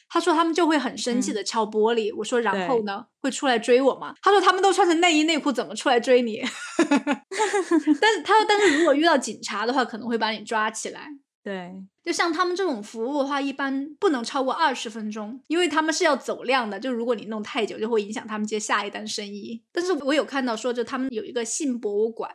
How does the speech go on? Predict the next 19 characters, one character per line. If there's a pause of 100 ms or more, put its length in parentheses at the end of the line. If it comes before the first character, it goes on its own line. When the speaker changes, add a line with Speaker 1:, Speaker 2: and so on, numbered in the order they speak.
(140)
Speaker 1:
他
们
有
个
数
据
是
那
些
客
人
平
均
也
就
六
七
分
钟。